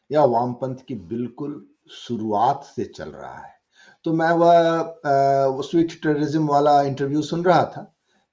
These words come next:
कि पंजाब में हम फ्री बिजली दे देंगे, हम फ्री मेडिकल दे देंगे, हम फ्री ये दे देंगे, फ्री वो दे देंगे। तो ये जो फ्री बांटने वाला काम है,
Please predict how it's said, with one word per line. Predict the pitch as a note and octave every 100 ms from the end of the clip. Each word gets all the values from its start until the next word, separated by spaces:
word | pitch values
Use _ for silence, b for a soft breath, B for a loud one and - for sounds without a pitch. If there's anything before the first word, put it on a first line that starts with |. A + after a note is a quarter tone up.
| -
कि | C#3+
पंजाब | C#3+ C3 C3+ C#3+
में | C#3+
हम | C#3
फ्री | C3 C#3+
बिजली | B2 A#2+ B2 C#3+
दे | C#3
देंगे, | B2 B2 A#2+ A#2+ A#2+ A#2+ -
हम | B2+ B2
फ्री | - C3+
मेडिकल | B2+ A#2 B2 C#3
दे | B2+ A#2
देंगे, | A#2+ A2+ A#2+
हम | A#2
फ्री | A2 B2+
ये | B2 C3
दे | C3+ A#2+
देंगे, | G2+ G#2+ A#2 A#2+
फ्री | - B2
वो | A#2+ B2+
दे | B2+
देंगे। | A2+ B2+ C#3+
तो | D3
ये | E3+ E3+
जो | F3
फ्री | - G3 G#3
बांटने | F3+ D3 C3 D3+
वाला | D3 B2+ A#2
काम | - F2+ F#2+
है, | A#2+